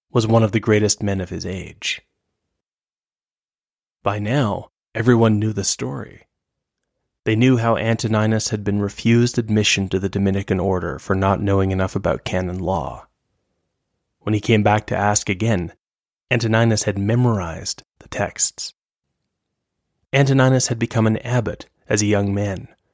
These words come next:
but what would have been the pinnacle of many careers was for him just a starting point. Soon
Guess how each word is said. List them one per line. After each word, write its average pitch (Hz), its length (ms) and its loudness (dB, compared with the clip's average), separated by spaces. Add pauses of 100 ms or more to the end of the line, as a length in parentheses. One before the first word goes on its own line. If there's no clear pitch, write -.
(300)
but 117 120 2
what 113 180 2
would 127 160 2
have 113 100 2
been 110 140 2
the 101 80 -2
pinnacle 123 520 -2
of 95 120 -4
many 110 240 0
careers 113 520 2
was 107 140 0
for 107 140 -4
him 127 340 -2 (260)
just - 200 -6
a - 60 -2
starting 143 420 -4
point. 85 320 -12 (1200)
Soon 131 400 2